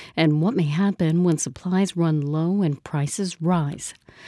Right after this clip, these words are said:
Mostly sunny and low fifties today, mostly cloudy and upper thirties tonight,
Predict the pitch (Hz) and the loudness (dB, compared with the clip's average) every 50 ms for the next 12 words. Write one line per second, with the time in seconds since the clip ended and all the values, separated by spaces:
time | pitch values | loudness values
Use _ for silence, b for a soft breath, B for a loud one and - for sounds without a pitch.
0 | B B B B 220 220 214 202 - - 226 208 - - - 214 208 214 226 233 | B B B B 4 4 4 4 4 4 4 4 4 2 0 2 4 4 4 6
1 | 202 180 175 185 202 - - - 269 254 - - 214 185 175 - - - 170 160 | 6 6 6 4 4 2 2 2 2 2 4 2 2 2 2 2 0 -2 0 0
2 | 175 165 165 185 208 208 185 165 - - - 170 160 156 - - 196 170 165 180 | 2 2 2 4 6 6 6 6 4 2 0 0 0 -2 -2 -2 0 2 2 4
3 | 185 220 220 202 160 151 156 - 151 143 - _ - - 208 208 220 202 175 143 | 4 4 4 4 4 2 2 0 -2 -4 -4 _ -2 0 0 2 2 0 0 -2
4 | 160 165 - - 156 156 160 170 190 196 156 147 180 | -4 -4 -4 -2 0 2 2 4 4 2 2 2 0